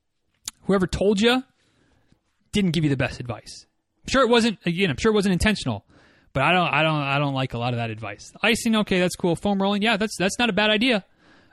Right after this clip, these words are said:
Um, calf raises, yeah, don't like that idea. And then just take one day off and then try to run again. Uh, yeah, yeah, I don't like that at all. Um, y-, trying to put a time on it is, is an exercise in futility. Uh, be patient, let the process play out.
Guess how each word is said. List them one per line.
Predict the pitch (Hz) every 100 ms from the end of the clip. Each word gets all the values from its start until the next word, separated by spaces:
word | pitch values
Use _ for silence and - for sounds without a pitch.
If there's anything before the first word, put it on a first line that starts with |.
| -
Um, | 151 147 135
calf | - 220 -
raises, | 247 240 180
yeah, | 202 233 165 143 127
don't | 160 180
like | 160
that | 175 190
idea. | 123 120 120 _ _
And | 160
then | 185
just | 190
take | 214 170
one | 185
day | 180
off | 170 185
and | 175
then |
try | 165 185
to | 165
run | 175
again. | 160 180 226 175
Uh, | 131 -
yeah, | 156 143 110 - _ -
yeah, | 131
I | 117
don't | 160 151
like | 143 143
that | 127
at | 117
all. | 107 _ - - - -
Um, | 151 135 131 117 113 _ _ _ _ _ - -
y-, | 175 170 - _
trying | - 208
to | 196
put | 190
a |
time | 190 180
on | 160
it | 139
is, | 131 127 -
is | 139
an | 160
exercise | 156 - 165 143
in | 135
futility. | 143 - 135 113 104 _ - _ _ -
Uh, | 117 110
be | 120 196
patient, | - 220 - 220 202 _ _ _ _ _ _ _ _
let | 147 160
the |
process | - 196 175 190
play | - 185
out. | 170 165